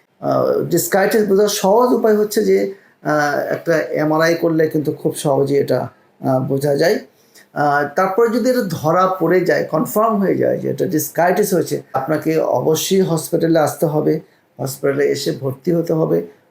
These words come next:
ভর্তি হয়ে at least, হ্যাঁ, ভালো মানের বেশ কিছু অ্যান্টিবায়োটিক, হ্যাঁ, রক্তনালীতে নিতে হবে।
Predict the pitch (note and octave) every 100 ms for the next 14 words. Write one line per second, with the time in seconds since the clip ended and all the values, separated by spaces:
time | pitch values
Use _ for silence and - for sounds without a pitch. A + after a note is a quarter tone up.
0 | - B2+ D3 D3 F#3 E3+ F3 F3 - -
1 | - - - C#3 F#3+ A#3 - - - -
2 | _ _ - - - - - - B2 -
3 | D#3 F3+ G#3+ G#3+ F#3 D#3 C3 E3+ D#3+ D#3+
4 | - D#3 C3+ B2 D3 D3 D3 D3+ - -
5 | _ _ - E3+ D#3 C3+ C#3+ - F3 D#3+
6 | D3+ C#3+ C3+ - A#2+ B2 B2